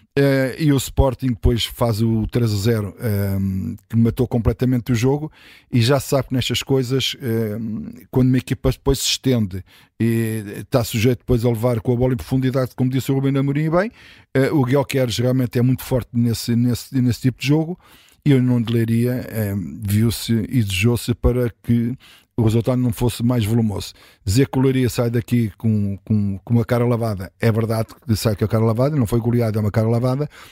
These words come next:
mas eu esperava que aquilo que o União de Leiria fez na segunda parte fizesse na primeira.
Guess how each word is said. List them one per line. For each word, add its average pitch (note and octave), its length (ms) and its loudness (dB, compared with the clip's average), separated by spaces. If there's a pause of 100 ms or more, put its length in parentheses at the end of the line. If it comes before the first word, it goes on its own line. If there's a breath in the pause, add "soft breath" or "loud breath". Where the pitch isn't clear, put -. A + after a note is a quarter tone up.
(180 loud breath)
mas A#2 240 4 (200)
eu A2+ 120 2
esperava A#2 480 0
que - 120 -2
aquilo A#2+ 200 0
que B2 120 -2
o - 20 2
União A#2+ 180 2
de A#2+ 60 -2
Leiria B2 260 0
fez B2 280 0
na A#2 100 -2
segunda A#2+ 300 -2
parte - 260 -2
fizesse B2+ 300 -2
na C3 80 -2
primeira. B2+ 420 -2